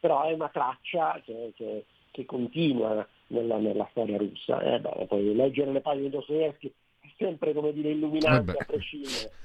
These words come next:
Speaker 1: Eh, anche a, come dire, a dispetto di chi vorrebbe censurarlo, ecco. Questa,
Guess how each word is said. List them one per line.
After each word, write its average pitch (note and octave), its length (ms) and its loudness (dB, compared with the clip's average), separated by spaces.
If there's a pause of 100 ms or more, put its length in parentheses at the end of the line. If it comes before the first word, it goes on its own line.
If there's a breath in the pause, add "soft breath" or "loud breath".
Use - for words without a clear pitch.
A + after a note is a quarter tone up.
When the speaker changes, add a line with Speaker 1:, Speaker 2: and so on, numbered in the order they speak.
Speaker 1:
Eh, A#2+ 800 -6 (140)
anche E3+ 400 4
a, D#3 240 2
come D3+ 180 -6
dire, D3+ 180 2
a D3 280 0
dispetto F3 680 0
di C#3+ 100 -4
chi D#3 140 -6
vorrebbe D3 340 0
censurarlo, A#2+ 880 -2
ecco. - 200 -14
Questa, C3 440 -4